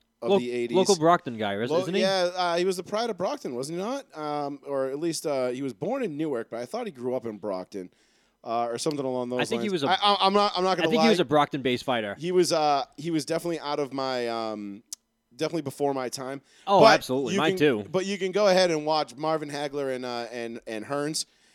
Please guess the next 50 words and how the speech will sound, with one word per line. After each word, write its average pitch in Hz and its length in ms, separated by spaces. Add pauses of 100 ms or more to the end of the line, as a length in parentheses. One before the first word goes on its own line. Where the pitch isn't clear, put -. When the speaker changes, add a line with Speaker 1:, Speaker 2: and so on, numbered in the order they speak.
(120)
Speaker 1:
Hagler 170 300
Hearns. 151 320
It's 151 160
basically 175 500
a 147 60
Rocky 131 360
fight, 147 360 (100)
um, 117 340
in 131 180
real 135 200
life. 160 440
Speaker 2:
I 185 120
shared 214 300
it 214 120
actually 190 600
four 175 720
or 180 40
five 180 240
days 180 160
ago 190 140
on 185 80
the 156 80
Row 143 120
One 175 180
page. 202 360
Speaker 1:
Yep. 185 160 (100)
Speaker 2:
Uh, 139 260
just 180 280
the 233 80
first 220 280
round. 185 380
The - 80
first 190 300
round 175 300
is 127 180
the 143 160
best 139 520
first 143 280
round 127 200
you'll 120 100
ever 120 160
see 123 160
in 113 80
boxing. 165 280
Speaker 1:
Unbelievable. 151 460
Speaker 2:
It 202 100
looks 226 300
like 254 120
it's - 280
scripted 196 480